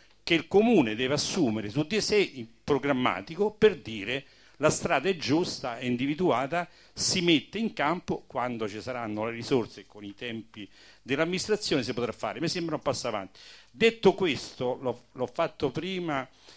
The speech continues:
perché poi le cose passano sempre sulle gambe delle persone,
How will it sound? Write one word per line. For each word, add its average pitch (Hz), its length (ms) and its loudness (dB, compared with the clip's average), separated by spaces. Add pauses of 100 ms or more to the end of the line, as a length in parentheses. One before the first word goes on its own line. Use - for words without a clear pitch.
(140)
perché 123 220 -8
poi 147 260 -2
le 127 100 -8
cose 139 340 -4
passano 120 480 -4
sempre 131 580 -8 (240)
sulle 120 340 -4
gambe 131 440 -2
delle 120 200 -4
persone, 113 680 -6